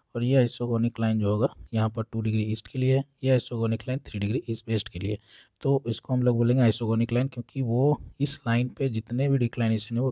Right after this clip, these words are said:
क्या है, तीन डिग्री यानी सेम डिक्लाइनेशन को शो कर रहा है। इस लाइन पे भी क्या है, सेम डिक्लाइनेशन को शो कर रहा है, इसलिए इसको हम लोग बोलते हैं isogonic लाइन।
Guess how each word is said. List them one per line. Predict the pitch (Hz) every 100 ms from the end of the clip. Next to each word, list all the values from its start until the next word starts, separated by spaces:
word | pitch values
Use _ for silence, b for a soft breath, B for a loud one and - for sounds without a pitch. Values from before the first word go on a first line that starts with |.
| -
क्या | 113
है, | 139 -
तीन | 127 123
डिग्री | 110 120
यानी | 120
सेम | 117 - 143 131
डिक्लाइनेशन | 104 113 110 110
को | 113 -
शो | - 101
कर | - 104
रहा | 107
है। | B B B B -
इस | 139
लाइन | 131 135
पे | 139
भी | 135
क्या | 135 131
है, | 139
सेम | - 120 127
डिक्लाइनेशन | 123 127 123 - 127
को | 120
शो | 123
कर | 120 117
रहा |
है, | 123
इसलिए | 120 123 120
इसको | - 110
हम | 110
लोग | 107
बोलते | 104 - -
हैं | 104
isogonic | 95 120 120 123 -
लाइन। | 135